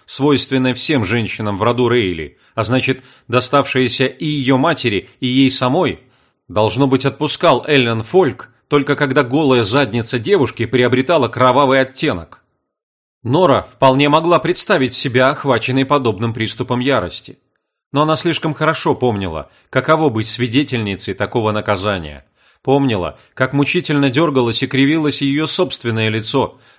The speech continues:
постепенно превращаясь в маску истерического ужаса, смешанного с восхищением,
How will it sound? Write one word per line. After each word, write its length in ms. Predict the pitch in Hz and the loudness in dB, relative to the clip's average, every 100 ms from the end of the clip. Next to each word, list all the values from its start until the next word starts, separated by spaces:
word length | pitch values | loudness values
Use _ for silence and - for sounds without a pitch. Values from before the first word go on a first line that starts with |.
| - | -8
постепенно 540 | 120 - 127 139 131 | -6 -4 0 2 0
превращаясь 680 | 117 117 120 - 139 120 - | 0 0 0 0 0 0 -2
в 100 | 98 | -2
маску 440 | 139 - - 101 - - | 0 0 -4 -6 -8 -6
истерического 880 | 156 - 160 151 139 147 - 151 156 | -6 -2 0 0 -2 -6 -2 0 0
ужаса, 600 | 190 143 104 - 92 - - | -2 -4 -4 -6 -8 -10 -14
смешанного 560 | - 127 120 131 127 127 | -6 -2 -2 0 0 0
с 100 | 123 | 0
восхищением, 920 | 127 - 143 - 165 135 95 80 69 | -2 -2 -4 -4 -2 -4 -4 -10 -16